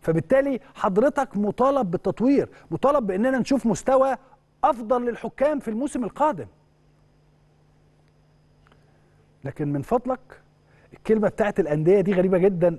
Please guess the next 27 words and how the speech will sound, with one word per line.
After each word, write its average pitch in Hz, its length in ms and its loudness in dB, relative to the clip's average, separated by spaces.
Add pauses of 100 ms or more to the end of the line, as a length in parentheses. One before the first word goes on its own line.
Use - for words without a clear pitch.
أتمنى 185 440 0
إن 156 120 -2
حد 170 200 -4
يطلع 180 240 0
يفسرها 135 460 -4
لنا. 143 160 -4 (200)
قد 330 120 2
تكون 339 320 -2
الترجمة 269 420 0
غير 269 120 -4
صحيحة، 233 560 -6
م-، 175 120 -14
مثلا 190 440 0 (240)
أنا 175 120 0
ما، 175 200 2
أنا 175 120 2
ما 175 80 0
شفتش - 360 -2
المقطع 147 600 -2
يعني، 131 420 -2 (300)
ولكن 208 220 -2
قد 294 160 2
تكون 311 300 -2
الترجمة 285 360 -2
غير 285 80 -4
صحيحة 262 380 -8
مثلا. 208 240 -8